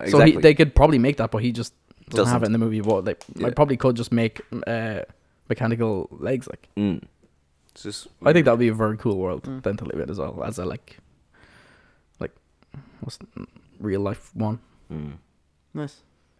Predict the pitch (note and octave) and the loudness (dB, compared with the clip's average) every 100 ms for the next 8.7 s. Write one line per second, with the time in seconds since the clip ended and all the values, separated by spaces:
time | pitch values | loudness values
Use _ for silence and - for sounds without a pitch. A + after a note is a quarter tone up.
0 | - F2 F2+ F2+ E2+ _ - - - _ | -14 -10 -8 -8 -10 _ -14 -14 -18 _
1 | - G2+ - F#2 G2 G#2+ A2+ A2 A2 - | -10 -6 -6 -4 -2 -2 -2 -2 -4 -6
2 | F#2+ - F#2+ - G2 G#2 B2+ B2+ B2+ A2+ | -8 -8 -12 -6 -2 0 -2 -6 -10 -16
3 | - _ _ _ _ _ _ _ _ _ | -18 _ _ _ _ _ _ _ _ _
4 | _ _ F#2 F2+ A2 C#3 D3 D3 B2+ - | _ _ -6 -2 0 2 4 4 0 -4
5 | - G#2+ A2+ A#2+ A2+ G#2+ A2 G2+ - G#2 | 0 4 6 6 4 2 -2 -2 2 4
6 | G2+ E2 - - F2+ F2+ E2+ A#1+ - D#3+ | 4 2 -4 -8 -6 -4 -6 -4 0 0
7 | C#5 D#5 D5+ - - - B2+ C#3 A2+ - | -2 -14 -14 -18 -12 -6 -6 -4 -6 -8
8 | - - D#3 - C3+ C#3 | 2 4 4 2 0 2